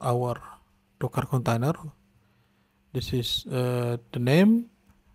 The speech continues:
and there is also container I D, image I D of our image, and the last command that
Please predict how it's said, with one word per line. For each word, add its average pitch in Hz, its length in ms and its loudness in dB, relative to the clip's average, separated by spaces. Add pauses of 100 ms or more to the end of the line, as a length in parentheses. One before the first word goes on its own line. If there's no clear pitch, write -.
(200)
and 127 140 0
there 127 100 4
is 127 160 -2
also 127 400 4
container 123 560 2
I 117 220 0
D, 180 580 4
image 123 400 -4
I 120 160 0
D 147 240 2
of 123 240 -2
our 120 400 -6 (320)
image, 151 680 0 (500)
and 131 220 2
the 127 60 2
last 117 300 0
command 127 440 0
that 113 200 2